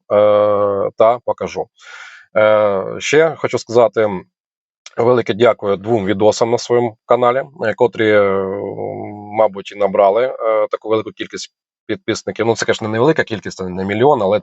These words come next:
десять тисяч для мене це дуже багато. Е, це відео Solex ремонт від А до Я та, е, як відрегулювати газ своїми руками, ну, гейбово-редуктор.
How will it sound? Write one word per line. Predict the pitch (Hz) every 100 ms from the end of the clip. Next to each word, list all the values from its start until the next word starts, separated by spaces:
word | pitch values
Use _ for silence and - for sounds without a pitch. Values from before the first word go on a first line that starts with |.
| -
десять | 104 -
тисяч | 139 120
для | 101
мене | 101 107 101
це | 95
дуже | 95 95
багато. | 90 85 - - _ - - - - - 104
Е, | 107 110 107 107 101 101 92
це | - 131 104 87 113
відео | 107 123 107 104 95 -
Solex | 95 - 117 95 107
ремонт | 107 104 95
від | 101 -
А | 107
до | 127
Я | 147 202 160 _ -
та, | 123 123 120 113
е, | 110 104 104 101 101 98 98
як | 131 123
відрегулювати | 101 104 104 104 101 101
газ | 101 120
своїми | - 95 90
руками, | 87 82 85 -
ну, | -
гейбово-редуктор. | 101 104 98 98 87 85 -